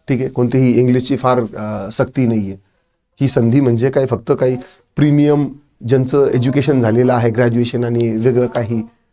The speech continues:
अ, अ, मग टेक्निकल कोर्स झालेला त्यांच्यासाठी नाही. ही साधी संधी जी आहे ना, तर ती प्रत्येक रिअल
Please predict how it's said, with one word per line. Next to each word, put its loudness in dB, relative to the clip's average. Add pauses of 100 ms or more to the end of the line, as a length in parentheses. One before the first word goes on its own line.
(180)
अ, -12 (100)
अ, -4
मग -4
टेक्निकल 0
कोर्स -4
झालेला 0
त्यांच्यासाठी -4
नाही. -10 (400)
ही 0
साधी 0
संधी -2
जी 0
आहे 2
ना, -4 (100)
तर -4
ती -8 (580)
प्रत्येक -2
रिअल 0